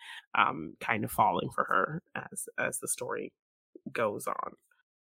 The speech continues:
Yes, so since that is the theme of, uh, the series is time loops, how did you feel about the time loop situations and,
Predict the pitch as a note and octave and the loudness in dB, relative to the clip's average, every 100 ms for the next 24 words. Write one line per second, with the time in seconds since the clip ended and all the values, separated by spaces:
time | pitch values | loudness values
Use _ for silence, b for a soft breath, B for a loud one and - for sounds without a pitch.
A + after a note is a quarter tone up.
0 | _ _ _ _ - G3 D3+ G2 - - | _ _ _ _ 6 10 10 8 2 0
1 | - F3+ E3 E3 F3 - E3+ E3+ - D#3 | 10 12 12 12 10 6 6 6 6 6
2 | D#3 D#3 D#3 D#3+ - E3 D#3 D3 - C#3+ | 8 4 -2 -2 2 4 4 4 2 2
3 | C3+ C3+ C3+ - C3+ C3 C3+ - C#3 B2+ | 2 0 -2 2 2 2 0 0 0 0
4 | B2 C3+ - - C#3 B2+ A#2+ A#2+ - - | -2 -4 -2 0 2 4 6 4 2 -2
5 | - D3 C3 C3+ C3 - C3+ B2+ A2+ A2+ | -2 2 2 2 -4 2 4 6 6 8
6 | A2 A2 - C#3 C3 B2 - B2+ C3 A#2+ | 6 6 -4 -6 -4 -4 0 2 2 -2
7 | B2+ - D#3+ E3 D3+ C#3 C3 C3 B2+ A2+ | -4 0 6 6 8 2 2 0 -2 0
8 | G2+ | 0